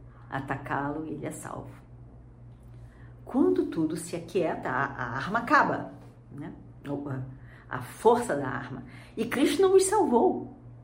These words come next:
Porque se eles não sabem que esse é o jeito de resolver, se entregando a Narayana, se rendendo à força maior de Narayana,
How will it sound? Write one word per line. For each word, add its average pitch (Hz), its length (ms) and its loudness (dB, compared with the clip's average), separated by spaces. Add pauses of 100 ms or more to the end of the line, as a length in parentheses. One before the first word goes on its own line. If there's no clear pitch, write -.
(540)
Porque 220 300 2
se 285 380 2
eles 339 360 6
não 330 140 2
sabem 208 500 2
que 180 140 -2
esse 233 340 2
é 294 60 4
o 196 160 0
jeito 170 500 4
de 160 120 0
resolver, 156 760 0 (680)
se - 180 -6
entregando 226 960 4 (200)
a 143 120 -2
Narayana, 143 880 0 (680)
se - 160 -6
rendendo 208 800 6
à - 60 -4
força - 640 0
maior 165 560 2
de 143 140 0
Narayana, 143 840 -2